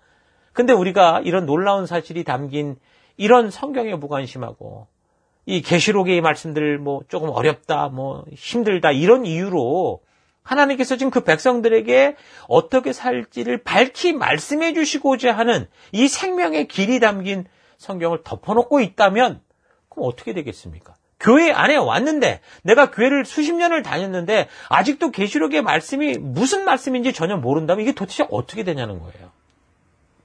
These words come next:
잘 기억하시기 바랍니다.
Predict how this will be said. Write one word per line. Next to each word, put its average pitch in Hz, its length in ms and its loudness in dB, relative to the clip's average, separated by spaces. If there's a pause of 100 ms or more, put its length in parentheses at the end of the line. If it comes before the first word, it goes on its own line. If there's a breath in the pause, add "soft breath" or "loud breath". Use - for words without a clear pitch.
(960 loud breath)
잘 117 280 -4
기억하시기 113 500 -4
바랍니다. 95 600 -8